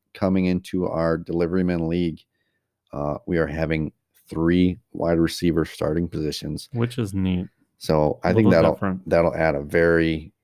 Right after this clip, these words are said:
Speaker 1: very different aspect into it. So we'll have one quarterback, two running backs, just like normal, but then it comes to three wide receivers instead of two,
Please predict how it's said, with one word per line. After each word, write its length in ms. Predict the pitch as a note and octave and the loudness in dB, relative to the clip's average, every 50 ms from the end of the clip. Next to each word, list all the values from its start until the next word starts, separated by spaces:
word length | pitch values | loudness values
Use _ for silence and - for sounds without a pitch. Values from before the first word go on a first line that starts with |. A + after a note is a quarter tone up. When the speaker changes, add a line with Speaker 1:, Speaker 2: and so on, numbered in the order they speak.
| _ - | _ -2
Speaker 1:
very 240 | E2 E2 E2 D#2+ | 0 0 0 0
different 360 | D#2+ D#2 F2 - - F2 - D#2+ | 0 -2 -4 -6 -6 -10 -8 -6
aspect 480 | D#2+ D#2+ D#2+ - - - D2+ - - | -6 -6 -6 -8 -10 -12 -12 -8 -8
into 240 | D#2 D#2 - - D#2 | -8 -8 -6 -6 -6
it. 100 | D#2 - | -6 -4
So 120 | - D#2+ | -4 -4
we'll 140 | D#2+ D#2 E2 | -2 -2 0
have 220 | E2 E2 D#2+ D#2 D#2+ | 0 2 0 0 0
one 360 | D#2 D2+ D#2+ F2 G2 A2 A2+ | -2 0 2 2 4 2 2
quarterback, 760 | - - A2 G#2+ G#2+ G2 F2+ F#2 F#2 F#2 F#2 F#2 - _ _ _ _ _ - _ _ _ | 2 4 4 6 6 6 6 4 4 4 2 0 -4 _ _ _ _ _ -20 _ _ _
two 220 | - - G2 G2+ | -2 0 2 2
running 280 | G#2 A2 G#2 G2+ F#2 E2+ | 4 4 2 2 2 2
backs, 300 | E2+ E2 D#2+ D#2+ - - | 2 0 0 -2 -4 -8
just 280 | - - E2+ - - - | -10 -10 -10 -8 -6 -6
like 120 | D#2 D#2 | -6 -6
normal, 540 | E2 D#2+ E2 E2 E2 F2 F2+ F#2+ G2+ G2+ - _ _ _ _ _ _ | -4 -4 -2 -2 0 0 0 -2 -2 -4 -8 _ _ _ _ _ _
but 160 | D#2+ D#2 D2 - | -6 -6 -2 -2
then 140 | D#2+ D#2 | -4 -4
it 80 | D#3 - | -4 -6
comes 280 | - - D#2 C#2+ - - | -6 -6 -6 -6 -8 -10
to 200 | - E2 D2+ D#2 | -8 -8 -8 -8
three 760 | D2+ - _ - - D#2+ D#2+ F2 F#2 F#2 F#2 F2+ E2 - - _ _ _ _ _ _ _ - | -10 -14 _ -10 -6 -2 0 2 4 4 4 2 0 -2 -6 _ _ _ _ _ _ _ -6
wide 200 | D#2 D2 D2+ D#2 | -4 -4 -2 -4
receivers 460 | D2+ D2+ - - E2 D#2+ - D#2 D#2 | -4 -6 -6 -4 -4 -2 -2 -4 -6
instead 320 | D#2 D2+ - - - D#2+ | -6 -10 -10 -6 -4 -4
of 140 | D2+ D2 - | -4 -4 -8
two, 480 | - - - F2+ F#2+ G2 G2+ G2+ G2+ | -8 -2 2 4 4 6 4 4 0